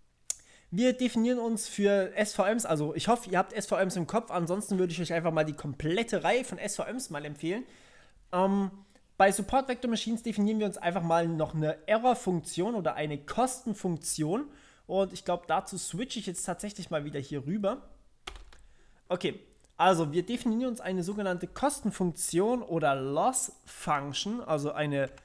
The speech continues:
was wir verloren haben sozusagen. Die ist abhängig von Y, also unserem Label, und von der Funktion selbst, also f von x und natürlich den Gewichten.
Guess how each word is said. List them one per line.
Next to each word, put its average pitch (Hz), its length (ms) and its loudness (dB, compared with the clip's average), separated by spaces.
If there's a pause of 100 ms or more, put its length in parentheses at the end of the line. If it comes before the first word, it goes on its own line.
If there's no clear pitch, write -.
(320)
was 196 240 4
wir 196 100 8
verloren 160 480 4
haben 147 140 2
sozusagen. 135 480 -4 (480)
Die 196 80 2
ist 185 160 -2
abhängig 226 500 0
von 151 240 -2
Y, 226 480 -2 (1600)
also 175 240 4
unserem 156 520 0
Label, 170 560 0 (460)
und 330 220 4
von 240 260 2
der 202 160 8
Funktion 196 920 2
selbst, 151 540 -4
also 156 300 -2 (100)
f 208 400 2
von 151 340 0
x 277 460 -4
und 180 280 -2
natürlich 151 420 -4
den 151 160 -6
Gewichten. 143 440 -8